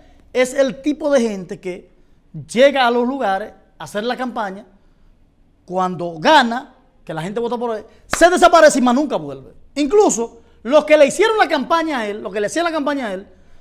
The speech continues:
se cansaban de llamarlo y él nunca contestaba. Ni pa-, lo invitaban, por ejemplo, para una actividad,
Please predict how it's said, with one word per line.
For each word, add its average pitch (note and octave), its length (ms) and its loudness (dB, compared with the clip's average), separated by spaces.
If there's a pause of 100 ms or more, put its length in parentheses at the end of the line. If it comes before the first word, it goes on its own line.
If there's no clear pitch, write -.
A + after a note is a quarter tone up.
se B3+ 220 0
cansaban D4 420 6
de D4+ 60 2
llamarlo D#4+ 280 0
y C4+ 40 -4
él C4+ 100 0
nunca B3+ 240 -10
contestaba. D3+ 560 -16
Ni F3 120 -12
pa-, F#3+ 140 -10
lo F#3 320 -12
invitaban, F#3+ 360 -6
por G#3+ 100 -10
ejemplo, G3 240 -10
para E3+ 100 -14
una E3+ 100 -12
actividad, A#3 440 -12